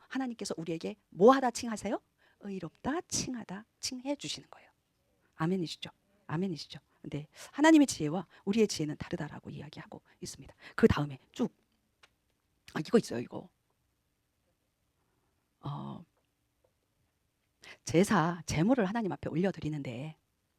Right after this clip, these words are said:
제물을 하나님 앞에 올려드리는데, 우리 양 올려드리죠. 저기, 소도 올려드리죠. 다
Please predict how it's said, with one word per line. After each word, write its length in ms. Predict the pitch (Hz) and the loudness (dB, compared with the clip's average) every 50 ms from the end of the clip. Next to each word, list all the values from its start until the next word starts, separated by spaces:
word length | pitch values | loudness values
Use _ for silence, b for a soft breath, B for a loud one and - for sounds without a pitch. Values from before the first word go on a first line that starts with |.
| _ b b b b b | _ b b b b b
제물을 320 | - - 143 180 196 185 175 | -6 -2 0 0 2 2 0
하나님 220 | 202 214 202 - | 0 -2 -4 -6
앞에 160 | - - 165 | -8 -8 -8
올려드리는데, 560 | 143 151 160 - 147 139 131 120 170 214 196 - _ _ _ _ _ _ _ _ _ _ _ _ _ _ _ _ _ _ _ _ _ _ _ _ _ _ _ _ - | -8 -8 -8 -10 -10 -12 -12 -10 -10 -10 -10 -10 _ _ _ _ _ _ _ _ _ _ _ _ _ _ _ _ _ _ _ _ _ _ _ _ _ _ _ _ 0
우리 240 | - 160 160 156 - - - | 2 4 4 4 2 0 -2
양 420 | 156 151 170 180 180 165 151 - - - _ _ _ _ _ _ _ | 0 2 2 2 2 2 0 -4 -8 -16 _ _ _ _ _ _ _
올려드리죠. 400 | 175 170 160 135 117 127 - - - _ _ _ _ _ _ _ _ _ _ _ _ _ _ _ _ _ _ _ _ | -2 0 0 -2 -6 -10 -14 -16 -18 _ _ _ _ _ _ _ _ _ _ _ _ _ _ _ _ _ _ _ _
저기, 540 | - 104 - - 107 101 - - - 82 - | -14 -14 -12 -12 -12 -12 -12 -12 -12 -10 -8
소도 220 | - - 370 311 | -4 0 2 2
올려드리죠. 420 | 190 147 151 156 - 110 - - - - _ _ _ _ _ _ b b b b b b b - | 2 2 0 -2 -4 -8 -12 -14 -16 -16 _ _ _ _ _ _ b b b b b b b -8
다 140 | - - | -8 -8